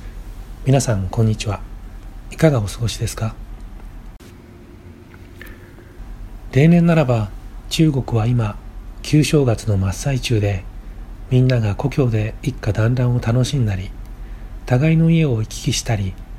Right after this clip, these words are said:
あるいはレストランで食事をしながら、友達との旧交を温め合ったりと、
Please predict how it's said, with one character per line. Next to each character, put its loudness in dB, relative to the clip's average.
あ 2
る 2
い 4
は 2
レ 6
ス 0
ト 0
ラ 2
ン 0
で -4
食 -4
事 0
を 2
し -6
な -2
が 0
ら、 -2
友 6
達 0
と 0
の 4
旧 -2
交 2
を 0
温 0
め 4
合 0
っ -6
た -4
り -2
と、 -8